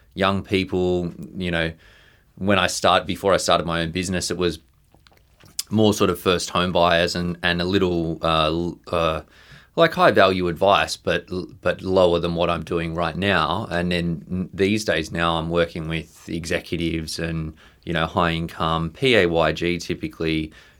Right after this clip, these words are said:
individuals. And I find that a lot of, uh, like, we were just chatting to a mortgage broker on, on, uh, on one of the other podcasts, and he was saying, like, first home buyers are difficult. And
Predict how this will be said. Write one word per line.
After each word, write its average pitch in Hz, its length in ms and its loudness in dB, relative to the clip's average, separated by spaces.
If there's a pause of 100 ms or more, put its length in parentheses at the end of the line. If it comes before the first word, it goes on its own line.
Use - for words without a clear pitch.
(100)
individuals. 85 800 -2
And 95 100 0
I 101 60 0
find 143 340 -2
that 107 160 -2 (1200)
a 101 80 2
lot 110 200 6
of, 101 300 6
uh, 92 800 4
like, 98 260 4
we 98 120 0
were 92 60 0
just 87 240 -4
chatting 92 300 -2
to 101 100 -6
a - 20 -2
mortgage 90 380 -2
broker 90 600 2
on, 90 140 -2
on, 87 720 -4
uh, 87 240 -2
on 90 160 -2
one 90 100 0
of 85 60 -2
the 87 100 2
other 85 140 2
podcasts, 90 600 0
and 90 180 -4
he 90 180 -6
was 87 120 -6
saying, 90 240 -4
like, 87 180 -4
first 90 280 -4
home 90 160 -4
buyers 85 320 2
are 85 200 0
difficult. 117 540 -10 (320)
And 85 380 -2